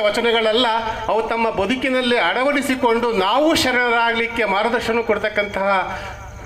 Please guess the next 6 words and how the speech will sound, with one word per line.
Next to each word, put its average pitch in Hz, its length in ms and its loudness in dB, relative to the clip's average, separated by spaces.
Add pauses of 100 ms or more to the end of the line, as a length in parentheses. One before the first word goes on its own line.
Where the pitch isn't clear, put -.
(260)
ಶ್ರೇಷ್ಠವಾಗಿರ್ತಕ್ಕಂತಹ 247 1160 0
ಒಂದು 202 460 2
ಅನುಭಾವಿಕ 254 520 0
ಸಾಹಿತ್ಯ 220 460 0
ಯಾವುದಪ್ಪ 190 420 0
ಅಂದ್ರೆ 202 600 0